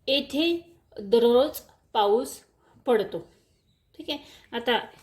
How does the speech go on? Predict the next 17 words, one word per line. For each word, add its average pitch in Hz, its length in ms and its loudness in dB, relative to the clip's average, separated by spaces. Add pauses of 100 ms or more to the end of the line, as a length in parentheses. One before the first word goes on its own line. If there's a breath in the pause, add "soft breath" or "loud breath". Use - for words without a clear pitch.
(100)
या 294 200 0
वाक्यातील 277 600 -4 (380)
कर्ता 262 320 -2
म्हणजे 285 280 0
येथे. 233 680 -2 (140)
आता 226 220 -6
हा 254 140 -4
कर्ता 254 400 -2
कसा 277 260 -4
झाला? 262 360 -2 (680 soft breath)
येथे, 240 380 0
येथेसाठी 302 480 -2
आपण 262 240 -2
इथे 262 180 -2
काय 247 200 0
वापरणार 233 420 0
आहोत? 226 220 0